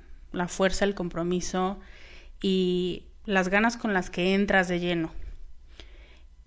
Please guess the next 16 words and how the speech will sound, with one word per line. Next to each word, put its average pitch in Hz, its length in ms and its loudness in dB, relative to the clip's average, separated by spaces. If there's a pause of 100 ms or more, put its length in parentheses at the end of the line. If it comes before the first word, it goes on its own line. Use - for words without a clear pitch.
(140)
Y 302 260 10
también 294 340 12
nos 311 180 8
ayuda 277 400 10
a 240 140 6
amar 240 240 10
mejor, 262 380 6 (440)
porque 233 220 6
amamos 240 380 8
con 233 160 2
más 220 220 6
autenticidad 202 960 4 (200)
y 208 120 2
sin 196 240 4
tanto 190 300 2
miedo. 185 400 0